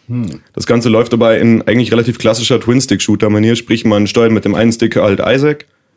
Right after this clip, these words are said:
Speaker 2: und mit dem anderen Stick schießt man dann halt. Also je nachdem,
Speaker 1: Mhm.
Speaker 2: ob man jetzt nach oben drückt, dann schießt er halt nach oben.
Speaker 1: Ja.
Speaker 2: Und, ähm, das Besondere daran ist, dass es auch noch ein Roguelike ist. Sprich, diese Dungeons und die Räume und die Gegner, die sich darin finden, sind zufallsgeneriert.
Speaker 1: Mhm.
Speaker 2: Es gibt halt einen, ähm, gewissen Pool an Items,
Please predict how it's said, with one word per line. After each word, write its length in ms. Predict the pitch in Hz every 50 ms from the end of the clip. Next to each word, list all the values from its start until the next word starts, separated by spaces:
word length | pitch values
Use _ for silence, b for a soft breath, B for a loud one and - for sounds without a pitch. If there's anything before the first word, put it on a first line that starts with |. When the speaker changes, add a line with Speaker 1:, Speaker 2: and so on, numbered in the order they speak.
| _ -
Speaker 2:
und 160 | - 107 110
mit 140 | 110 110 -
dem 100 | 117 -
anderen 300 | - 117 127 113 120 113
Stick 240 | 113 - 127 113 110
schießt 280 | - - 104 - -
man 100 | 104 92
dann 100 | 90 87
halt. 160 | 90 90 87
Also 140 | 90 90 95
je 40 | 104
nachdem, 240 | 110 131 131 113 120
Speaker 1:
Mhm. 40 | 110
Speaker 2:
ob 80 | 92 -
man 80 | 104 98
jetzt 180 | 90 - -
nach 100 | 104 101 -
oben 220 | - 120 120 110
drückt, 200 | - 110 107 -
dann 80 | 104 92
schießt 200 | - 113 104 -
er 40 | -
halt 80 | 87
nach 100 | 98 90
oben. 300 | - - 131 151 160 160 - _ _
Speaker 1:
Ja. 160 | - 117 98 - B B B B B B B B B B B B B
Speaker 2:
Und, 380 | - 113 117 113 113 113 113 -
ähm, 260 | 110 113 113 110 110 - _ _ _ _
das 180 | - 110 107 -
Besondere 340 | - 110 107 123 131 139 131
daran 220 | 120 120 123 135 131
ist, 180 | - 113 -
dass 100 | 113 110
es 100 | 113 113 110
auch 180 | 107 104 -
noch 280 | 117 117 110 104 - -
ein 160 | 101 101 98 - -
Roguelike 540 | - 104 107 120 110 101 95 90 87 - -
ist. 300 | - 101 - - - _ _ - - _ _ _ _ _ _ _ _ _ - - - 117
Sprich, 420 | 107 - - 104 107 107 - - -
diese 420 | - 104 101 101 101 101 104 101
Dungeons 640 | 101 104 107 113 117 113 127 123 120 113 113 -
und 240 | - - 110 101 -
die 40 | 110
Räume 440 | 101 104 107 117 120 117 117 117 -
und 180 | - 101 95
die 60 | - 90
Gegner, 240 | 110 113 127 120
die 80 | 113 113
sich 140 | 104 107 104
darin 220 | - 98 107 101
finden, 280 | - 123 113 101 110 101
sind 400 | 95 104 104 101 - - - -
zufallsgeneriert. 880 | - 110 107 110 101 92 - - 95 92 90 82 87 87 85 - -
Speaker 1:
Mhm. 360 | 123 127 127 120 113 120 135 -
Speaker 2:
Es 100 | - -
gibt 160 | - 127 -
halt 320 | 127 117 113 113 107 - -
einen, 380 | 104 104 101 101 101 98 101 95
ähm, 220 | 95 98 98 95
gewissen 280 | 90 104 104 104 113 101
Pool 220 | - 131 131 127 98
an 100 | 92 98 98
Items, 500 | 113 131 - 131 123 120 123 120 -